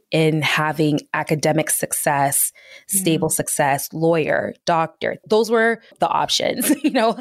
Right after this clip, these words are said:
Speaker 2: Yes.
Speaker 1: And <laughs> like, honestly, my mom, it's so funny. <laughs> My mom would always say, like, at first she didn't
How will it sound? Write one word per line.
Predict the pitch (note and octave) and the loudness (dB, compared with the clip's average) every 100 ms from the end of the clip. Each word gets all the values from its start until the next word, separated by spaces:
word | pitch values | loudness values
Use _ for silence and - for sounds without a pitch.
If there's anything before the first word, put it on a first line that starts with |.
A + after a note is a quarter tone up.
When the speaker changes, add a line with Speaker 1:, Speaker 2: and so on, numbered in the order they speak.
| - - | -6 -2
Speaker 2:
Yes. | F#3+ F#3 G#3 G3+ A3 - | 0 0 0 0 -4 -2
Speaker 1:
And | D#4+ - - | -2 -2 -2
<laughs> | |
like, | A#3 A3 | -4 0
honestly, | F#3+ G#3 A3+ B3 | 0 0 -2 0
my | G#3+ | 0
mom, | F#3 E3+ E3+ | 0 0 0
it's | E3 | 0
so | F#3 | 0
funny. | F#3+ F3 D#3+ - - | 0 -2 -2 -2 -2
<laughs> | - | -2
My | B3 G3+ | -2 0
mom | F3 E3+ F3 F3+ F3+ F3+ _ _ _ | 0 0 2 0 -2 -8 _ _ _
would | G3+ G#3+ | -4 0
always | F#3 F3+ F3 - | 2 2 -2 -2
say, | - - F3 F3 D3 D3 E3+ - _ _ _ - | -4 -2 0 2 2 0 -2 -6 _ _ _ -2
like, | E3+ | -2
at | D#3+ | -2
first | - F#3+ | -2 0
she | - D#3 | 0 0
didn't | E3 D#3 | 0 0